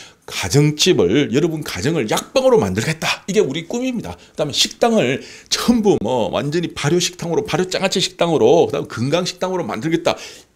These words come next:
이거 가지고 우리가 가지고 있는 꿈입니다. 그리고 농촌 그, 저, 잘 안 팔리는 그 과일들을 막 과일이나 뭐 이런 것도 해가지고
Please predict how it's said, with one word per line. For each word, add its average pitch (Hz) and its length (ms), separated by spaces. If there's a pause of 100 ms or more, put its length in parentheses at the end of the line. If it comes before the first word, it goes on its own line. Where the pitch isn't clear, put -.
이거 226 220
가지고 214 600
우리가 208 200
가지고 208 260
있는 214 160
꿈입니다. 127 720 (240)
그리고 196 320 (200)
농촌 151 560 (480)
그, 147 280
저, 113 380 (440)
잘 165 160
안 120 120
팔리는 156 380
그 120 140
과일들을 110 640
막 - 500
과일이나 117 460
뭐 117 120
이런 143 180
것도 135 260
해가지고 110 480